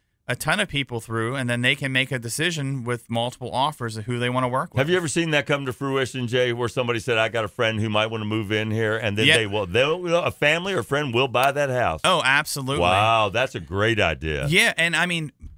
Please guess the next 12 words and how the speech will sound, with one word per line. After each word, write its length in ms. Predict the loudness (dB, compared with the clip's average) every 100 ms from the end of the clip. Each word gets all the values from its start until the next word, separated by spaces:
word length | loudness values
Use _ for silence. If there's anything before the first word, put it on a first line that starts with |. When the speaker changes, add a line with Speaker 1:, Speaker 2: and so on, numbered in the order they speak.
| -20 -18 -20 -12 -4
Speaker 1:
it's 240 | -2 -2
not 340 | 0 -2 -2 -4
so 240 | -4 -4
crazy 480 | -2 0 0 -2 -2
out 140 | -2
of 60 | -2
the 80 | -2
box, 320 | 0 -2 -6
but 80 | -12
the 80 | -6
thing 220 | -4 0
is, 280 | 0 -2